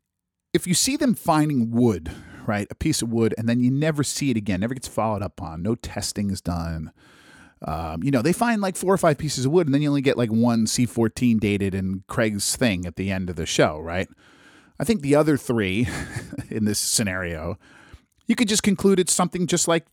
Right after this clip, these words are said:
you're saying, that it's something that came from Fred's stuff, or it dated to something newer, or they can tell as soon as they clean it up, right? Um, that's a very good possibility.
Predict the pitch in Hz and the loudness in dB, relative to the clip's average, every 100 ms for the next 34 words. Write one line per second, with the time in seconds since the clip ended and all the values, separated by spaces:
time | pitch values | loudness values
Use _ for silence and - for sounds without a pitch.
0 | - 147 143 196 - - - 107 107 - | -4 0 2 0 -2 -8 -4 -2 -2 -2
1 | - 127 117 117 113 110 - 110 107 117 | 0 2 2 2 2 0 0 0 0 -4
2 | - 110 104 - 110 110 - 123 127 - | 0 0 0 -2 0 0 0 0 0 0
3 | 104 107 101 - 110 107 107 113 113 107 | 0 2 0 -2 -2 -2 -2 0 2 2
4 | 101 101 101 110 107 113 101 - 117 107 | 2 2 2 2 0 -2 -6 0 2 2
5 | 131 113 110 - 107 90 90 87 - 92 | 0 0 -2 -2 -2 -2 -2 -4 -4 -4
6 | 95 - - - - - _ - 107 107 | -4 -8 -20 -20 -20 -20 _ -4 -2 -2
7 | 104 - _ _ _ _ _ _ - 240 | -4 -8 _ _ _ _ _ _ -2 -2
8 | 147 151 160 147 143 - 113 107 107 107 | 2 4 6 4 2 2 -4 -4 -2 -2
9 | 98 87 | -2 -4